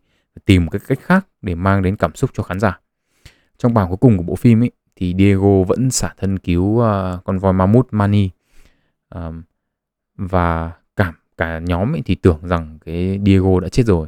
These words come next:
nhưng mà đến đoạn kết ấy thì Diego vẫn còn sống. À, và cái đoạn mà tạo cảm xúc cho người xem ấy thì được đổi thành là,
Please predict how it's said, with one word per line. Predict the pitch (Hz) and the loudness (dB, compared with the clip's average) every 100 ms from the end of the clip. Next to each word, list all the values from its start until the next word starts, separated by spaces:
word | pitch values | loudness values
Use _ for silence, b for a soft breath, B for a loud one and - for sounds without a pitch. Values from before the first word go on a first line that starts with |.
| _ | _
nhưng | 101 90 | -4 -4
mà | |
đến | 85 92 | -2 -4
đoạn | 82 92 | -4 0
kết | 127 120 | 0 0
ấy | |
thì | 104 90 | -6 -2
Diego | 87 87 90 87 | 0 0 2 0
vẫn | 92 | 0
còn | 110 90 | -6 -2
sống. | 90 90 - _ _ _ _ _ _ | 0 0 -2 _ _ _ _ _ _
À, | - 90 87 - | -4 -2 -2 -4
và | 90 85 | -4 -4
cái | - 110 | -2 4
đoạn | 147 143 110 | 4 4 0
mà | 98 | 0
tạo | - 101 | -2 -6
cảm | - 82 | -8 -4
xúc | 170 165 | -4 -2
cho | 120 | -2
người | 95 | -2
xem | 85 127 127 123 | 0 0 0 0
ấy | 139 _ _ _ _ _ _ | -6 _ _ _ _ _ _
thì | 98 | -6
được | 92 | -2
đổi | - 92 80 | 4 4 4
thành | - 90 82 80 | -2 -2 -4 -8
là, | 78 | -10